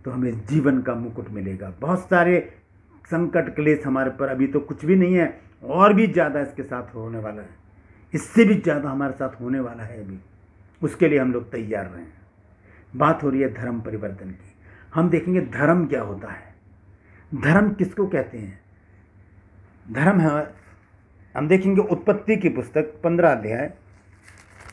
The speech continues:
और उसके पहले पद से मैं पढ़ूंगा। यहाँ अब्राहम ने लिख, कहा है, "इन बातों के पश्चात यहोवा का यह वचन दर्शन में अब्राहम के पास पहुँचा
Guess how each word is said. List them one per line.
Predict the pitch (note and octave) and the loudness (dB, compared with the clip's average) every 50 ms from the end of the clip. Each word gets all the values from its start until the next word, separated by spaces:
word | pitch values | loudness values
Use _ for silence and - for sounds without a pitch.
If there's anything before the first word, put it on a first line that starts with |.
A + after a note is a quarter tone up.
| - - - - - - - | -20 -20 -20 -20 -12 -6 -2
और | A#2+ B2 | -2 0
उसके | A#2+ - - | 2 4 2
पहले | - - - E3 F3 F#3+ G3+ G3 | 2 4 4 4 6 6 6 4
पद | G3 E3+ D#3+ | 4 2 0
से | - - D3 | 0 0 -2
मैं | D3+ D3+ C#3 | 0 0 0
पढ़ूंगा। | - C#3+ D#3 E3 D3 C3 C3 | 0 0 0 2 2 2 2
यहाँ | D3+ D3 C#3 D3+ C#3 - - - - - - - - | 2 2 0 -2 -4 -6 -10 -16 -20 -20 -20 -12 -6
अब्राहम | D3 C#3 C3+ C#3+ D#3+ E3 F#3 | -4 0 2 4 6 6 6
ने | G3 F#3+ F3 D#3+ | 6 4 4 4
लिख, | C#3+ C#3+ C#3+ - - | 2 0 0 0 -2
कहा | D3 C#3 D3+ | 0 2 4
है, | C3+ C3 C#3+ E3 - - - - - - - _ _ _ _ _ - | 4 4 4 2 0 -4 -12 -20 -20 -20 -20 _ _ _ _ _ -2
"इन | F#3 G3+ G#3+ | 2 4 6
बातों | A3 A3 G#3+ A3 A3 A#3 A3 | 8 8 8 8 6 4 2
के | - A#3 A3+ A3 | 6 8 8 8
पश्चात | G#3+ A3 - - - - F3+ E3 - - - G#3 G3 F#3+ G3 F#3+ F#3 | 8 6 -2 -12 -8 -4 -4 -4 -2 0 4 6 8 8 8 6 2
यहोवा | E3+ D3+ E3 E3 F3+ F3+ G#3 G3+ | 0 2 4 4 6 6 4 4
का | - G3+ F#3 | 4 4 6
यह | F3+ E3+ | 6 6
वचन | D#3+ E3 D#3+ E3 E3+ E3+ | 4 4 2 2 2 2
दर्शन | D3+ E3+ D#3+ - - G3+ G3 | 4 4 2 4 2 2 4
में | F#3+ F3+ | 4 4
अब्राहम | D#3+ D3+ E3+ F3 F3+ F3+ | 4 6 6 4 4 4
के | - F3 | 2 2
पास | F3 - D#3 D3 D3+ - | 2 4 2 2 2 2
पहुँचा | D3+ E3+ D#3 D3 D3+ C3+ D3+ | 0 2 2 2 2 2 2